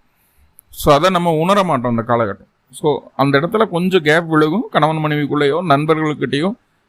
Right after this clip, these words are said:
பிசினஸ் பார்ட்னர்ஸ் கிட்டயோ பிரச்சனை வரும். so அதை தாண்டி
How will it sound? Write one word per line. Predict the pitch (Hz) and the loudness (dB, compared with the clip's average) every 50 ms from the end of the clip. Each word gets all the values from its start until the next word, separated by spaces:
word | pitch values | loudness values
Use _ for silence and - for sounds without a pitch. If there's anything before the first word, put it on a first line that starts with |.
| _ - | _ -4
பிசினஸ் | 151 151 - - 208 208 190 - - | -2 -2 0 2 2 2 2 2 2
பார்ட்னர்ஸ் | - 165 175 233 190 185 175 147 - | 2 2 2 2 2 -2 -2 -2 -2
கிட்டயோ | - 160 143 156 156 185 190 | -4 -4 0 0 0 0 0
பிரச்சனை | - 151 147 - 185 170 160 139 | 0 -2 -2 0 0 0 2 2
வரும். | 127 131 147 - - - - - - - - _ _ _ _ _ _ _ _ _ _ _ | 2 0 0 -2 -6 -12 -16 -18 -18 -20 -20 _ _ _ _ _ _ _ _ _ _ _
so | _ - - 147 | _ -2 2 2
அதை | 131 139 147 175 214 240 - - - _ _ _ _ _ _ _ _ _ _ _ _ _ _ _ _ _ _ _ _ _ _ - | 2 2 2 2 0 0 -2 -6 -12 _ _ _ _ _ _ _ _ _ _ _ _ _ _ _ _ _ _ _ _ _ _ -2
தாண்டி | - 156 160 175 185 185 202 - - - | 2 2 4 4 2 0 -2 -6 -10 -12